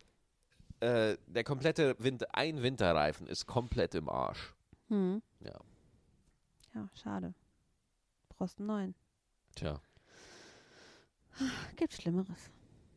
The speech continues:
Speaker 2: Zum Beispiel, dass das Kebabland zu hatte.
Speaker 1: Ja, das war wohl, da, da war ich auch für einen kurzen Moment orientierungslos, <laughs> weil ich dann nicht wusste, was war hier jetzt.
Speaker 2: Ja. Ja, ist schwierig dann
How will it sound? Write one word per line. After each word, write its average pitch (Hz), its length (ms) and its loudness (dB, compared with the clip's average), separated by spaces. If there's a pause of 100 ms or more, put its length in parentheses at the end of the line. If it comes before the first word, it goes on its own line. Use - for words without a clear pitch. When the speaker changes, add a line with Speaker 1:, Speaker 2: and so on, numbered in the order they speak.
(340)
Speaker 2:
Zum - 160 -12
Beispiel, 185 260 -2
dass 180 120 -2
das 170 140 -8
Kebabland 180 520 -2
zu 190 180 -6
hatte. - 280 -10 (160)
Speaker 1:
Ja, 120 380 0 (540)
das - 220 -12
war 101 160 -4
wohl, 131 180 -2 (380)
da, - 100 -8 (280)
da 98 140 -8
war 151 140 -4
ich - 120 -6
auch 247 100 -10
für - 120 -4
einen 127 100 -2
kurzen - 300 -2
Moment 127 300 -6
orientierungslos, - 1040 -2 (120)
<laughs> - 120 -20
weil 113 140 -2
ich - 180 -6
dann 85 160 -8
nicht 202 220 -6
wusste, - 320 -6
was - 240 -6
war - 180 -4
hier - 120 -8
jetzt. - 180 -14 (480)
Speaker 2:
Ja. 185 200 -10 (1800)
Ja, - 140 -8
ist 185 120 -12
schwierig 285 380 -8
dann 180 220 -12